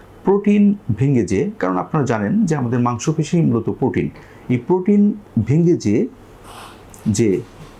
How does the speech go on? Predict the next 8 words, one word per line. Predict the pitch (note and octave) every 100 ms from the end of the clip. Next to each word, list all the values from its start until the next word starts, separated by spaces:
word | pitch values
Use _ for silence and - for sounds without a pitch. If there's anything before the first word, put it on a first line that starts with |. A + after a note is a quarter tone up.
| -
পদার্থ | A2 A2 -
উৎপন্ন | A#2 - G#2+ G#2+
হয় | C3+ A#3+ - - -
সেটাই | - - A#2+
হচ্ছে | A#2+ A#2 - G#3 - -
ক্রিয়েটিনিন। | - A2+ F#2+ D#2 D#2 - - - - - - - - - - - - - - - -
এই | G#3+ G#3
যে | G#3+ G#3+ F3